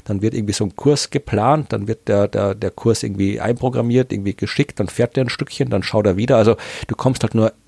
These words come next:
sehr, sehr langsam voran. Äh, und wenn du fliegen kannst, natürlich musst du auch aufpassen, kannst auch nicht irgendwie so auf, einfach so durch die Gegend fliegen, aber da ist halt wesentlich weniger, gegen das du fliegen kannst, ja. Also das wäre natürlich schon cool, weil da kannst du wesentlich größere Distanzen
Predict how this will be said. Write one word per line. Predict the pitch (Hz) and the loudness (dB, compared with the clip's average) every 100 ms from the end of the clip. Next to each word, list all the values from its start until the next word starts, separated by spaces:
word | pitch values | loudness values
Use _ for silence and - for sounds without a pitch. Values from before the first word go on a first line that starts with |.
| _ _ - | _ _ -10
sehr, | - 113 131 | -6 -2 -2
sehr | - 104 | 0 0
langsam | 95 143 135 - 90 | 2 0 -2 -4 -2
voran. | 101 85 104 165 _ - - - - - | 0 2 2 0 _ -20 -18 -16 -14 -2
Äh, | 110 117 - | 0 0 -2
und | 123 113 - - | 0 0 -2 -10
wenn | - | -2
du | 101 | -2
fliegen | - - 175 180 | -2 -4 -2 -2
kannst, | - 123 165 - - | 0 -2 -2 -6 -10
natürlich | 110 135 101 | 0 2 2
musst | 101 92 | 0 0
du | |
auch | 90 | 2
aufpassen, | 101 - 80 92 | 2 -2 -6 -4
kannst | 82 | -2
auch | |
nicht | 98 | -2
irgendwie | 87 80 | -4 -4
so | 82 | -6
auf, | - - _ - - - - - | -6 -20 _ -18 -18 -18 -20 -18
einfach | 87 85 92 | -14 -10 -8
so | - 123 | 0 2
durch | 123 | 2
die | 98 | 0
Gegend | 90 90 82 | -2 -2 -2
fliegen, | - 107 127 | -2 -2 2
aber | 110 113 - - - | 2 2 -2 -20 -10
da | 127 | -2
ist | |
halt | 123 104 | 0 2
wesentlich | 120 117 95 | 2 2 2
weniger, | 139 113 101 | 4 4 2
gegen | - 117 | 2 -2
das | 107 | 0
du | - | -2
fliegen | - 160 135 | 0 2 2
kannst, | - 76 - 98 | -2 -6 -4 0
ja. | 135 - - | 0 0 -12
Also | 92 98 92 | -6 -4 -2
das | 104 - | -2 -2
wäre | 101 | 0
natürlich | 95 110 | 0 0
schon | - 127 | -4 0
cool, | 110 | 0
weil | - | 0
da | |
kannst | - 107 - | -2 -2 -2
du | 101 _ - | -8 _ -20
wesentlich | 87 113 127 101 - | -4 0 2 0 -2
größere | - 92 135 - 104 | -4 2 2 2 0
Distanzen | - - - - 104 | -2 -2 0 0 0